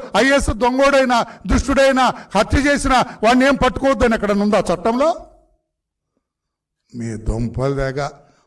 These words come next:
ప్రజాస్వామ్యం కొట్టేసి, తందనాలాడి,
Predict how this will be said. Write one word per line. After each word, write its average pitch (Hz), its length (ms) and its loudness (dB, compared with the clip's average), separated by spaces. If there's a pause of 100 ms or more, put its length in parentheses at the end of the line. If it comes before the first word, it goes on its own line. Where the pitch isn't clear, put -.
(140)
ప్రజాస్వామ్యం 170 720 0
కొట్టేసి, 220 800 -2 (480)
తందనాలాడి, 233 920 2